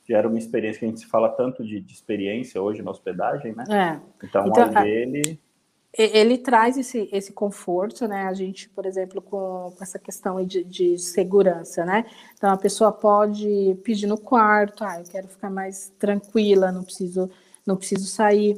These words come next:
Speaker 2: posso comer uma comida gostosa, saborosa, bem feita, bem
Speaker 1: De
Speaker 2: apresentável."
Speaker 1: confiança.
Speaker 2: De confiança, né? É, não que restaurantes de rua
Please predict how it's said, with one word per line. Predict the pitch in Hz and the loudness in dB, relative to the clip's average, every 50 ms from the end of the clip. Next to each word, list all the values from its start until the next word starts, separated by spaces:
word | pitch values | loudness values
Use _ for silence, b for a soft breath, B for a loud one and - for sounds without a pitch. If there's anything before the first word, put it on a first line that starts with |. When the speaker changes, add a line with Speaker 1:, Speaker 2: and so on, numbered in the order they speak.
| - - | 0 0
Speaker 2:
posso | 214 208 208 - - | 0 0 0 -2 -6
comer | - 214 196 190 196 196 | -4 -4 -2 0 0 0
uma | 196 190 190 190 | 0 -2 -2 -4
comida | 190 - 196 190 190 185 185 190 185 | -4 -2 0 2 2 2 4 2 2
gostosa, | 180 185 180 - - - - 220 196 190 190 185 175 180 180 | 2 0 0 0 -4 -2 2 4 6 6 6 4 2 0 -4
saborosa, | 175 - 196 180 180 180 185 180 190 185 185 180 175 175 180 185 180 | -10 -8 -10 -8 -6 -4 -4 -4 -2 -2 -2 0 -2 -2 -2 -4 -4
bem | 170 170 180 185 190 | -4 -6 -6 -6 -8
feita, | - - - - 208 190 185 180 180 - 190 | -8 -8 -2 2 4 4 4 2 0 -2 -4
bem | 180 180 185 | -4 -4 -6
Speaker 1:
De | 180 | -6
Speaker 2:
apresentável." | 180 - - 185 - 196 - 117 117 - - - 95 98 104 113 117 - | -6 -6 -4 -4 -2 0 0 0 0 0 2 4 4 4 6 6 6 6
Speaker 1:
confiança. | - 269 - - 117 113 - B B B B | 4 4 0 -2 -2 -2 -4 B B B B
Speaker 2:
De | 214 202 226 233 | -2 0 0 2
confiança, | - - 214 208 - - 277 247 226 220 214 208 208 208 - - 208 196 | 4 2 2 2 0 2 4 4 4 4 2 0 -4 -4 -4 -4 -2 -2
né? | 196 196 202 220 214 b b b b b b | -2 -4 -6 -8 -8 b b b b b b
É, | - 190 185 180 175 175 175 175 175 | 0 0 2 2 2 0 -2 -4 -6
não | 175 185 196 202 208 226 277 320 | -8 -8 -4 -2 -2 -2 -2 -2
que | - 349 | -2 -2
restaurantes | 320 311 330 302 262 240 226 214 214 - 196 | -2 -2 -2 -2 -2 0 -2 -4 -6 -8 -8
de | 180 185 | -6 -6
rua | 175 - - 220 240 277 302 302 277 226 185 180 | -6 -4 -4 -2 -2 0 0 0 2 0 0 -2